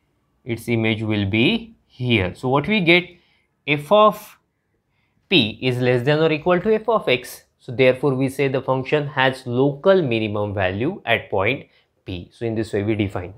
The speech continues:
Okay. So see, next concept is extremal. Extremal means either maximum or minimum. Okay.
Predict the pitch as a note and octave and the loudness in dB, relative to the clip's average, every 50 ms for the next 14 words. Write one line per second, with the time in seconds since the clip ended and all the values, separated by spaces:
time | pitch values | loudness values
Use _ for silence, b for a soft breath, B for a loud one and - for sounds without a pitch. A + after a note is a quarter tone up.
0 | - - A2 G2+ C#3 A#2+ - B B B B B B B B - - G3 G#3 G3+ | -14 -12 -4 -2 -2 -2 -2 B B B B B B B B 0 2 2 2 4
1 | G3+ A#3+ A#3 A#3 A#3+ G#3+ D#3+ D#3+ C#3+ - - - - G#3 G#3 G3+ - A3 G#3 F#3+ | 2 2 2 2 2 4 4 2 2 2 -2 -2 0 0 0 2 2 0 0 2
2 | F#3+ A3 G#3 - - - - - - - - - A#3 G#3+ D3 G#2+ F2+ F2 - _ | 0 -2 -2 -4 -6 -6 -6 -6 -6 -10 -2 2 4 4 4 4 2 0 -8 _
3 | _ _ _ b b b b b - D3+ D#3 - - - A#3+ A#3 A3+ A#3 A#3 A#3+ | _ _ _ b b b b b -2 -2 -2 -2 -2 0 0 2 4 4 4 4
4 | A#3 A3+ A#3+ A#3+ - - - C3 C#3+ D#3 D#3 D#3+ A3+ B3+ B3 A#3 A3 G3+ G3 F3 | 4 2 0 0 0 -2 0 2 2 2 6 8 8 8 8 6 2 2 2 0
5 | E3 - A3 G#3+ G#3+ A3 A3 A3 - - - C#3 D3 F3+ G#3 G3 D#3+ B2+ A2 G2+ | 0 -2 -2 -2 0 -2 -2 -4 -6 -6 -2 4 6 6 6 6 4 -2 -2 -4
6 | F#2+ F#2 F2 F2 F2 _ _ _ - A2 - C#3+ D3 C#3+ D3 | -6 -6 -8 -12 -14 _ _ _ -16 -8 -4 -4 -4 -4 -6